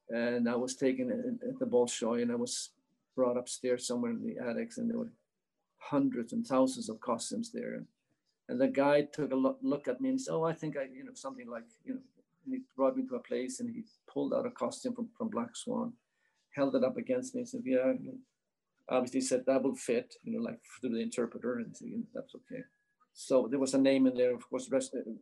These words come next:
Russian name, and I didn't know who that was. And I just, for <laughs> curiosity, I said, "Whose costumes is this?" And, and my interpreter says,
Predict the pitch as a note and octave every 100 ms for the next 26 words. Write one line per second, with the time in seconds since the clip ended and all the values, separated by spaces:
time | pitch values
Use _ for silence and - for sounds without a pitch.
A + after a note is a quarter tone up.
0 | - C3 C3 B2 A#2+ A#2+ A#2+ A#2 A#2 A#2
1 | A#2 A#2 - A2 - G#1+ - - - _
2 | _ _ _ _ - - B2 - A#2+ C#3
3 | B2+ C3+ - C#3+ B2+ - C#3+ - _ _
4 | D3+ D3+ E3 E3 - D#3+ - F3 D3+ C3
5 | A2 - - - _ _ _ _ - A#2
6 | A#2+ A2+ B2 B2 A#2+ C3 B2+ B2 -